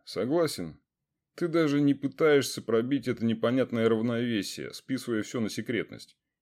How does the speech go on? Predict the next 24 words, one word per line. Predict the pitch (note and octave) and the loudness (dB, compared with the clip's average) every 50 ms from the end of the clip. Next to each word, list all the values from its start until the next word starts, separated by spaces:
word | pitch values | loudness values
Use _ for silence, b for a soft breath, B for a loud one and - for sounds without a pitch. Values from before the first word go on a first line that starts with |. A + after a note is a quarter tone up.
| _ _ _ _ _ | _ _ _ _ _
К | - | -20
тебе | _ - A#2 C3+ D#3 D#3+ | _ -8 -2 0 0 2
приходит | - C#3+ C#3 A#2+ - D#3+ D3+ C#3 A#2+ A2 | 2 2 0 0 2 0 2 2 0 2
сантехник | - C#3 C3+ C3 B2+ D3 C3+ A#2 - B2 A2 - | 2 2 2 4 4 2 2 2 2 -2 -2 -2
Вася | A#2+ C#3 E3 F3+ E3 - - G2+ | 2 6 6 6 6 6 2 0
и | F#2 F2+ | -2 0
говорит: | F2+ G2 A2+ B2 C#3 B2 - - | 0 0 0 0 0 -2 -2 0
"Я | B2+ C3 C3 | 0 0 0
из | A2+ | 0
спецслужб, | - - C3 B2+ A#2 - - B2 A#2+ A#2 G#2 F#2 - - _ - _ _ | -2 -2 -2 -2 -2 -4 -6 -4 0 0 0 0 -2 -6 _ -20 _ _
буду | - - F2+ G#2+ C3+ C#3+ C#3 - | -14 -8 -4 -2 0 2 0 0
тебя | - G#2+ A2+ A#2 | 0 2 2 2
охранять" | G#2+ - - A2 A2+ A2+ A#2 A2 G2+ F2 - - | 2 2 2 2 2 2 2 2 0 0 -2 -6
и | D#2+ | -8
всё | - A2 F#2+ | -8 -6 -2
такое. | F#2 G#2 G2+ - - F#2 D2+ A#1 - - - _ _ _ _ _ _ _ _ _ | -2 -2 -2 -2 -4 -6 -6 -6 -6 -10 -14 _ _ _ _ _ _ _ _ _
А | - E2+ G2+ A#2+ | -4 0 0 2
на | C#3+ D3+ | 0 0
тебя | D3 E3+ E3+ F3 D#3+ | -2 0 0 2 4
же | D#3 E3+ | 4 4
охотятся | F3 E3+ - G3 E3+ B2 G2+ F#2 - F#2+ F#2 | 4 4 2 0 -2 -2 -4 -8 -8 -8 -6
без | F2+ F#2+ G2 | -4 0 0
охраны | A2+ A2+ - E3 C#3 G2+ F2+ F2+ | 0 0 4 4 4 4 4 2
никак. | F#2+ G#2+ A#2+ A#2 - - G#2+ E2 - - - - - _ | 0 -2 -4 -6 0 2 2 2 2 0 -6 -18 -20 _